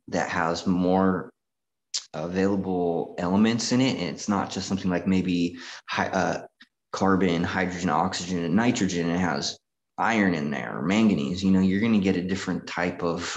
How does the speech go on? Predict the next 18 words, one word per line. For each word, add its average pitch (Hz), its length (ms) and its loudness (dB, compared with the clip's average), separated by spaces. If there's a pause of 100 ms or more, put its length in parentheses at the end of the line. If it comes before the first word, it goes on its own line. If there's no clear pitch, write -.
microorganism 87 880 2
that's 87 220 0
gonna, 82 320 -4 (640)
that's 98 260 -2
gonna 92 180 4
utilize 90 840 4
those 90 360 0
elements. 87 760 -4
And 104 140 6
then 110 100 6
also 127 400 2
you 101 200 4
have 104 200 0
to 95 60 -6
remember 92 380 2
too 123 420 2
that 78 320 -2
plants 104 800 -2